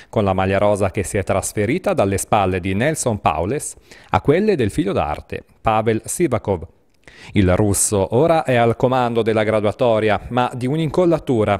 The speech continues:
su Mark Padun e Lucas Hamilton. In effetti,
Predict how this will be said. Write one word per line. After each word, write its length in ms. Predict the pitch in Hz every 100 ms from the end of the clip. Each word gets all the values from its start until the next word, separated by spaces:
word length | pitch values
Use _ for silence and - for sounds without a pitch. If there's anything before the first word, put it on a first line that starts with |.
| - -
su 160 | -
Mark 380 | 110 113 110 -
Padun 580 | 160 127 87 82 90 92 - - -
e 120 | 98
Lucas 500 | 98 147 - 147 - -
Hamilton. 840 | 127 104 101 - 104 95 95 92 - _ _ - - - 113
In 120 | 101
effetti, 680 | 101 - 139 - - 110